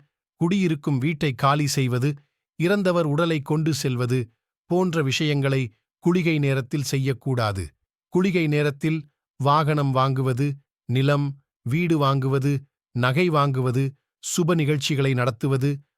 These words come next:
வாங்கிய கடனை திருப்பிக் கொடுப்பது, பிறந்த நாள் கொண்டாடுவது போன்றவற்றை செய்தால்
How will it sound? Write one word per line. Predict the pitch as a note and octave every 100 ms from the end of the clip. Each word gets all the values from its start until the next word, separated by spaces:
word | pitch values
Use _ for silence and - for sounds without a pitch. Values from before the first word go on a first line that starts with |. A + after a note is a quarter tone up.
| _
வாங்கிய | A#2 C#3 D#3+ E3 D3+ C#3
கடனை | C#3 C3+ C#3 C3+
திருப்பிக் | - F3 C#3+ D#3+ C#3+
கொடுப்பது, | C#3 C#3 C#3+ C3+ C#3 - _ _ -
பிறந்த | E3+ F#3 E3+
நாள் | D#3 D3 C#3+
கொண்டாடுவது | D3+ D3+ D#3 D3 D3 C3+ A#2+
போன்றவற்றை | C#3+ C#3+ C#3 C3 - B2+
செய்தால் | A2 C#3 C3+ C#3 C#3+